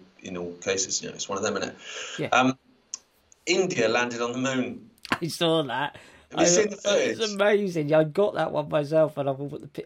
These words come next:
Speaker 2: oh.
Speaker 1: Mate,
Speaker 2: I mean,
Speaker 1: it's not
Speaker 2: obviously.
Speaker 1: even, it's not even Mega Drive footage, is it? That's, that's Master System
Speaker 2: It's
Speaker 1: footage.
Speaker 2: Astra. It's, um, what's it called? What do we have? Amstrad. When I was a kid, you used to put
Speaker 1: Oh,
Speaker 2: the tapes
Speaker 1: yeah.
Speaker 2: in,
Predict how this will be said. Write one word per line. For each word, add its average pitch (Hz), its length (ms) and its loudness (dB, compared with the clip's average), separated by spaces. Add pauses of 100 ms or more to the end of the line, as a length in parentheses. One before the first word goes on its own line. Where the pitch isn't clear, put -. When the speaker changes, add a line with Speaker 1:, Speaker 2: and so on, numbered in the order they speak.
Speaker 2:
oh. 123 720 -2 (240)
Speaker 1:
Mate, 127 140 2
Speaker 2:
I - 20 6
mean, 175 160 6
Speaker 1:
it's 180 80 6
not 185 140 8
Speaker 2:
obviously. 165 440 2
Speaker 1:
even, - 180 -14 (220)
it's - 140 -14
not 208 140 2
even 170 180 -2
Mega 170 200 0
Drive 113 280 2
footage, 95 320 -6
is 113 140 -4
it? 98 180 -4
That's, 127 220 0 (180)
that's 131 180 -2
Master 131 380 -4
System 87 400 -8 (220)
Speaker 2:
It's 190 160 0
Speaker 1:
footage. - 160 -14
Speaker 2:
Astra. 160 720 -4
It's, 156 240 -6
um, 156 200 -6 (140)
what's 185 260 -10
it 170 80 -10
called? 160 240 -8
What 190 160 -14
do 185 60 -12
we 165 200 -2
have? 135 240 -6 (440)
Amstrad. 151 680 0
When 131 80 -6
I 135 100 0
was 131 140 -6
a 127 40 -10
kid, 120 280 -8
you 127 60 -14
used 127 100 -16
to - 60 -10
put - 60 2
Speaker 1:
Oh, 127 240 4
Speaker 2:
the 156 60 0
tapes 117 280 0
Speaker 1:
yeah. 110 60 -4
Speaker 2:
in, 104 120 -10